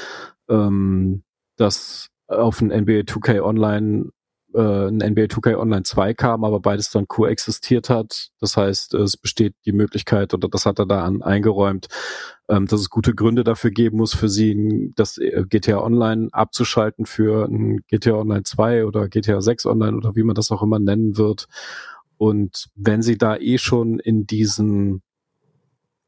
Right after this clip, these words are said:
Versionen denken, glaube ich nicht, dass sie da ein G T A sechs mit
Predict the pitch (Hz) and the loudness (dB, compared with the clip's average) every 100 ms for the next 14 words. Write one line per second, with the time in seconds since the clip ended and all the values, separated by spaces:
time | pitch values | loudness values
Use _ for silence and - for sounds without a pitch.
0 | 101 113 98 95 120 127 110 92 117 127 | 0 0 0 0 2 2 0 0 0 0
1 | - 117 117 123 _ _ _ _ _ _ | 0 0 -2 -6 _ _ _ _ _ _
2 | - 107 104 107 113 110 - 107 - 104 | 0 0 2 0 0 0 0 -2 0 0
3 | 107 95 92 95 95 - - 95 107 101 | 2 2 0 0 -2 -2 0 2 2 2
4 | 107 95 107 104 - - - 104 | 0 2 0 -2 -6 -10 -2 -2